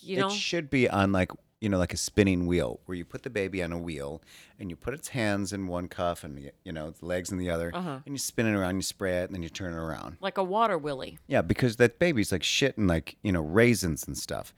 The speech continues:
Speaker 2: So you gotta get it out of its asshole,
Speaker 1: Oh,
Speaker 2: 'cause
Speaker 1: I
Speaker 2: it's
Speaker 1: don't
Speaker 2: clearly
Speaker 1: know
Speaker 2: not
Speaker 1: about
Speaker 2: gonna
Speaker 1: raisins.
Speaker 2: wipe itself.
Speaker 1: I've seen, I've seen some horror shows.
Speaker 2: And also, they're, they've got layers, like they're the Michelin Man.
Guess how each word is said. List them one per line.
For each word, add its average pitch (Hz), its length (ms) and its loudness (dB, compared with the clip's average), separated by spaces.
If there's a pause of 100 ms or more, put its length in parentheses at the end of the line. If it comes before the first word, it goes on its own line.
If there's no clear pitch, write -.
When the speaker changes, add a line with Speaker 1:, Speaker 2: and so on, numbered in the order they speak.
(160)
Speaker 2:
So - 140 0
you 131 60 4
gotta 135 240 6
get 92 160 2
it 87 40 4
out 78 140 2
of 71 80 -8
its - 160 -12
asshole, 95 260 -2
Speaker 1:
Oh, 175 100 2
Speaker 2:
'cause 156 100 2
Speaker 1:
I - 20 4
Speaker 2:
it's 185 100 2
Speaker 1:
don't 196 80 0
Speaker 2:
clearly 156 280 6
Speaker 1:
know 165 100 0
Speaker 2:
not 147 60 2
Speaker 1:
about - 20 -6
Speaker 2:
gonna 156 120 -2
Speaker 1:
raisins. 160 260 0
Speaker 2:
wipe 135 100 -6
itself. 95 380 -6 (120)
Speaker 1:
I've 147 220 -8
seen, 170 460 -6
I've 151 160 -10
seen 170 240 -8
some 139 240 -10
horror 147 320 -6
shows. 113 560 -12 (140)
Speaker 2:
And 135 180 8
also, 147 260 6
they're, 143 240 6
they've 131 200 -2
got 127 180 4
layers, 120 480 6
like 92 120 0
they're 101 120 2
the 90 100 0
Michelin 87 460 2
Man. 55 280 -10